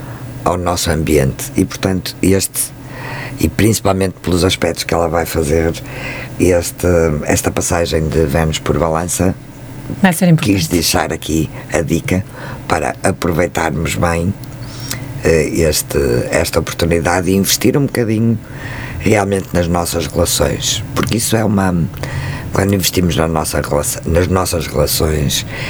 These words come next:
Speaker 1: é um dar e receber.
Speaker 2: Exatamente.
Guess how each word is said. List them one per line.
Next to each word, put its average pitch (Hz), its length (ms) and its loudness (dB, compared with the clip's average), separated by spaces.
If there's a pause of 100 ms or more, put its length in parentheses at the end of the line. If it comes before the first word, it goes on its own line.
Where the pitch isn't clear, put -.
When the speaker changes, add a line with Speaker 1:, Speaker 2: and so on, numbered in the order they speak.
(360)
Speaker 1:
é 87 540 2
um 90 380 2 (100)
dar 95 380 2
e - 80 0
receber. 107 520 0 (560)
Speaker 2:
Exatamente. 160 840 2